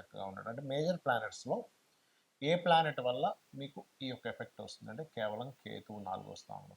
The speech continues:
కాకపోతే ఈ దేవాలయాల్లో ఉండేటువంటి వారికి, లేదా స్పిరిచువల్‌గా రోజు ఉదయం లేచి చక్కగా యోగాసనాలు లేకపోతే ఏదైనా ధ్యానం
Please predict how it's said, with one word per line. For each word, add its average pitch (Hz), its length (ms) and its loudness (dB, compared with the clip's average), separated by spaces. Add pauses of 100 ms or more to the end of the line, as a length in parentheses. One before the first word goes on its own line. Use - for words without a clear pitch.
కాకపోతే 110 480 -2 (600)
ఈ 139 120 0
దేవాలయాల్లో 131 800 10
ఉండేటువంటి 113 500 -6
వారికి, 104 480 -2 (400)
లేదా 117 180 2
స్పిరిచువల్‌గా 151 840 4
రోజు 127 300 2
ఉదయం 120 400 -2 (680)
లేచి 120 320 0
చక్కగా 117 420 4
యోగాసనాలు 110 720 4
లేకపోతే 101 540 0
ఏదైనా 101 280 -6
ధ్యానం 104 380 -4